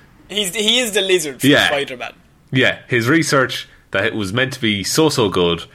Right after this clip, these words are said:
Speaker 2: ended up ruining his life, and now he struggles to keep it under control.
Speaker 1: Mm.
Speaker 2: But it's, it's told in a very well done way, and it works very well in the Batman universe.
Speaker 1: He's, like, the opposite of Batman. Like, he is the,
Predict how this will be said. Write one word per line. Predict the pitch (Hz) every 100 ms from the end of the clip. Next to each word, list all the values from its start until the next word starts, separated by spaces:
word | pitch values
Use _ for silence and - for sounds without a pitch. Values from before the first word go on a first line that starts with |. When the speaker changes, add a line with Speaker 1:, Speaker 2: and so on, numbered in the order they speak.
| -
Speaker 2:
ended | - 95 92
up | 87
ruining | 98 92 87
his | 82 78
life, | 85 73 - - _ -
and | 87
now | 82
he |
struggles | 82 - 95 85 80
to |
keep | 87 90
it | 87
under | 85 82
control. | 76 90 78 78 57 - _ - - - _ _ 165
Speaker 1:
Mm. | 160
Speaker 2:
But | 101 90 - _ _
it's, | 139 123 -
it's | 139 135 -
told | 175 175
in | 151
a |
very | 127 135 117
well | 113 107
done | 98 95
way, | 92
and | 87
it | 80
works | 95 95
very | 101 90
well | 87 87 85
in | 85 82
the | 82
Batman | 82 90 85 92 82 78 76 -
universe. | 92 85 80 71 - - - - _ _ _ _ _ _
Speaker 1:
He's, | 180 190
like, | 208 208
the | 185
opposite | 165 165 - 151 156
of | 147 127
Batman. | - 147 127 127
Like, | 147 147
he | 196 202
is | 185 160
the, | 175 165 156 147